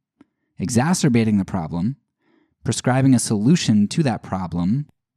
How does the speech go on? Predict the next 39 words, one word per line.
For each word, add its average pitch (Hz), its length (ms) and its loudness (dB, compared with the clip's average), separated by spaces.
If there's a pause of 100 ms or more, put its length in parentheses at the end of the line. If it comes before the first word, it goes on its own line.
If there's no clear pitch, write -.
(100)
which 131 200 0
was 113 200 0
really 135 240 2
just 131 200 -6
a 131 60 -2
problem 117 760 0
of 107 100 -4
its 104 120 -2
own 107 160 4
making 101 520 -4
and 95 100 -6
a 95 60 -4
problem 101 540 0
perpetuated 90 760 -6 (240)
by 98 120 0
propaganda 113 680 -2
itself. - 600 -10 (1600)
The - 60 -12
first 185 320 2
thing 143 420 6
that 117 300 -2
we 110 320 2
see - 300 0
then 90 480 2 (100)
in 98 100 2
regard 101 340 2
to 107 120 -4
the 90 80 -2
propaganda 98 500 -2
of 82 100 -6
racism 90 600 -4 (420)
is 110 180 0
that 135 360 2
it 139 100 -4
was 143 180 0
alluring 120 760 4
and 107 120 0
still 135 280 -2
is, 104 480 -4